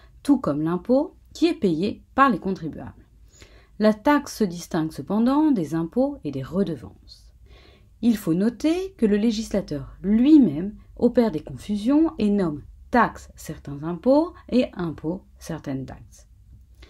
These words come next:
L'impôt correspond en effet à une somme d'argent versée à l'État par un particulier ou une personne morale sans contrepartie et de façon obligatoire.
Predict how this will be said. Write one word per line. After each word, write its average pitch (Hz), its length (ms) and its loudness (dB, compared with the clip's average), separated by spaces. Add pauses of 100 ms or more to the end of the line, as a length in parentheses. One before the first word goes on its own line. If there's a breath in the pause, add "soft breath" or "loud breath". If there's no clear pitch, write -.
(380 soft breath)
L'impôt 214 360 4
correspond 208 580 -2
en 151 180 -10
effet 285 520 0 (800)
à 208 60 2
une 185 140 2
somme 202 580 0
d'argent 170 520 2
versée 196 320 -2
à 143 40 -2
l'État 156 280 -4
par 139 180 -12
un 135 60 -12
particulier 165 600 -10
ou 151 100 -6
une 143 100 -12
personne 139 360 -8
morale 185 380 -2 (340 loud breath)
sans 330 280 2
contrepartie 185 640 -4
et 220 80 2
de 139 100 -8
façon 147 340 -6
obligatoire. 151 800 -6